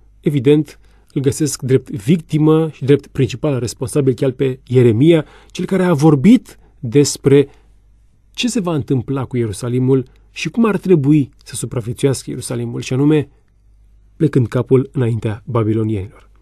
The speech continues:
Așadar, este acuzat că vrea să treacă în tabăra vrăjmașilor, întemnițat, bătut, aruncat în închisoare și de acea închisoare este scos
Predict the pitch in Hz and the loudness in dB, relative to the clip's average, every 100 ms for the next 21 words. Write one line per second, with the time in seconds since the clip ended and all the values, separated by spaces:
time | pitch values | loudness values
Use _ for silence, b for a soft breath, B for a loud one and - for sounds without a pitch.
0 | - - 175 127 - - B B B B | -6 0 4 2 0 -18 B B B B
1 | 165 139 160 151 123 147 - - 135 123 | -4 2 2 4 4 2 0 -2 0 2
2 | 120 98 - 127 80 113 151 160 120 98 | 0 -2 -6 -8 -6 -2 0 0 0 -4
3 | 127 117 110 113 110 - 143 151 170 175 | -4 -4 -6 -6 -8 -4 -2 -2 -2 -4
4 | - _ 190 180 156 127 110 - 170 196 | -4 _ 2 4 4 2 -2 -2 -4 -4
5 | - _ _ _ b b b b b _ | -12 _ _ _ b b b b b _
6 | 131 123 131 151 202 - - - _ _ | -2 2 4 4 2 0 -18 -20 _ _
7 | _ 151 147 131 - 175 - - - _ | _ 2 4 4 4 0 -2 -14 -20 _
8 | _ - 143 123 - - 139 135 190 - | _ -2 0 0 -4 -4 -2 -2 -4 -6
9 | _ _ b b b b b b b b | _ _ b b b b b b b b
10 | b b b - - - 196 190 180 - | b b b -8 -2 2 4 6 4 2
11 | 160 180 277 254 147 - 196 190 156 147 | 0 2 2 0 -2 0 2 2 -2 -6
12 | - 160 160 - | -4 -2 -2 -4